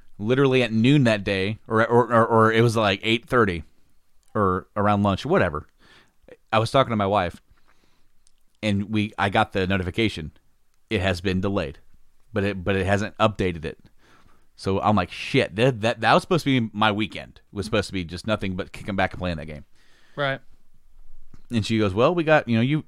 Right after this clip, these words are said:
Speaker 1: uh, again, with my pre-orders, I usually pay them off months in advance. So the, so those two games that I double dipped on, they've been paid off since, like, February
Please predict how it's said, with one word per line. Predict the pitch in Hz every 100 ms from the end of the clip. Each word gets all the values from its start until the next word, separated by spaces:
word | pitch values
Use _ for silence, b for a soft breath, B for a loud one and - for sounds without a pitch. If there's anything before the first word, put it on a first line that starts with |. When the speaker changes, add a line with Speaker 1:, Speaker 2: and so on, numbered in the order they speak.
| 110
Speaker 1:
uh, | 107
again, | 147 180 180
with | 131 156
my | 196
pre-orders, | 170 151 113
I | 120 107
usually | 123 117 107
pay | 113
them | 104 98
off | 98 90 -
months | 110 101 98
in | 92
advance. | 80 80 76 - - _ - - - - - _ _ _ b b b b b - -
So | - 117 107 98
the, | 127 101 123 120
so | - 127 107 -
those | 117 156 160
two | 123
games | 107 104
that | 101
I |
double | 95 92
dipped | 90 107
on, | 95 87
they've | 85 117
been | 98
paid | 101 95
off | 87
since, | - 87 82
like, | 82
February | 87 80 71 64